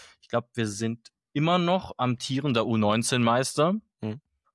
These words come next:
Speaker 1: Und viele davon sollen ja jetzt gerade integriert werden. Beispielsweise Max Mörstedt, der
Speaker 2: Mhm.
Speaker 1: jetzt auch endlich, ähm, richtig performt. Ich glaub, in den letzten drei Spielen zwei Treffer.
Speaker 2: Wo wir aber bei den Parallelen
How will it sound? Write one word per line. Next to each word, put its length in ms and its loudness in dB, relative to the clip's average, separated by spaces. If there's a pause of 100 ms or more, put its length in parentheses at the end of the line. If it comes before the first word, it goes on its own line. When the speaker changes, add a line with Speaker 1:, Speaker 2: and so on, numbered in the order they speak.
(140)
Speaker 1:
Und 220 0
viele 280 -2
davon 360 2
sollen 220 0
ja 60 2
jetzt 220 -2
gerade 280 2
integriert 640 -2
werden. 300 -2 (300)
Beispielsweise 640 2
Max 260 0
Mörstedt, 540 -2 (140)
der 360 0
Speaker 2:
Mhm. 260 -8
Speaker 1:
jetzt 260 -2
auch 120 0
endlich, 560 -2 (220)
ähm, 400 0 (440)
richtig 300 -4
performt. 520 0
Ich 80 -18
glaub, 160 -2
in 60 -4
den 100 -2
letzten 420 -8
drei 260 -8
Spielen 640 -4
zwei 300 -2
Treffer. 340 -10 (1300)
Speaker 2:
Wo 140 0
wir 120 0
aber 180 0
bei 100 0
den 140 -2
Parallelen 680 -2